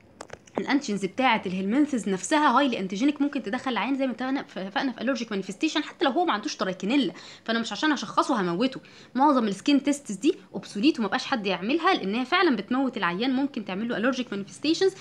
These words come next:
خطيره. قال لك بقى بس التيست ده زمان كانوا بيعملوه كده، ان انا باخد بقى بوينت وان ملي من هذه التخفيفه اللي انا عملتها، واحقنها تحت جلد العيان واستنى عليها تلت ساعه. بعد تلت ساعه المفروض ان يحصل ويل. ويل دي يعني حاجه مفروشه فوق سطح الجلد، وقبه سنه فوق سطح الجلد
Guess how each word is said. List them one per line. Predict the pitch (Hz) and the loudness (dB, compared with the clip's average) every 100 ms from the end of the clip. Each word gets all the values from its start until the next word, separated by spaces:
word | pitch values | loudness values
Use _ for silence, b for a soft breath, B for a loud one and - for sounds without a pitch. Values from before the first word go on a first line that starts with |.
| B B - | B B 0
خطيره. | 302 302 180 160 B B B B B B | 0 2 -2 -4 B B B B B B
قال | 587 466 | 0 4
لك | |
بقى | 403 392 | 4 4
بس | 381 | 2
التيست | 392 403 - | 0 -2 0
ده | 277 | 2
زمان | 294 285 302 | 4 4 4
كانوا | 302 | 2
بيعملوه | 226 226 254 294 | 2 0 2 0
كده، | 190 | 0
ان | 180 | 0
انا | 320 339 | 0 2
باخد | 262 196 | 0 -2
بقى | 156 - | -8 2
بوينت | 294 277 269 | 4 4 2
وان | 262 262 180 - | 2 2 -2 2
ملي | 269 247 190 | 2 4 0
من | 240 254 - | 2 0 0
هذه | 185 190 | -2 -2
التخفيفه | 226 - - 269 | -4 -6 -4 -4
اللي | 208 233 | 0 2
انا | 262 | 2
عملتها، | 202 196 339 494 | 2 2 2 2
واحقنها | 277 - 277 202 | 0 0 0 0
تحت | 240 - | -4 -4
جلد | 202 262 | -4 -2
العيان | 240 190 254 | 0 0 0
واستنى | 349 254 311 320 | 0 0 2 4
عليها | 226 233 285 294 _ _ | 4 2 -2 -4 _ _
تلت | 294 285 220 | -2 -2 -4
ساعه. | 180 - B B B | -6 -8 B B B
بعد | 339 294 | 4 4
تلت | 285 311 240 | 2 0 0
ساعه | 311 302 | 2 4
المفروض | 240 220 285 | 2 0 0
ان | 220 | 0
يحصل | 254 - 269 254 - | -2 -2 -2 -2 -2
ويل. | 254 220 170 156 - b b b _ | 0 0 -2 -8 -16 b b b _
ويل | 269 294 | 2 2
دي | 214 247 | 2 0
يعني | 254 254 254 | 0 0 -4
حاجه | - 262 233 | 0 0 0
مفروشه | 180 - 240 185 | -4 -4 -4 -4
فوق | - 147 | -8 -6
سطح | 254 - | -8 -6
الجلد، | 190 185 320 | -6 0 0
وقبه | 233 - 254 208 | 0 -2 0 0
سنه | 190 269 202 | 0 0 -2
فوق | 170 220 | -4 -8
سطح | - - | -8 -10
الجلد | 220 180 294 320 | -10 -2 0 0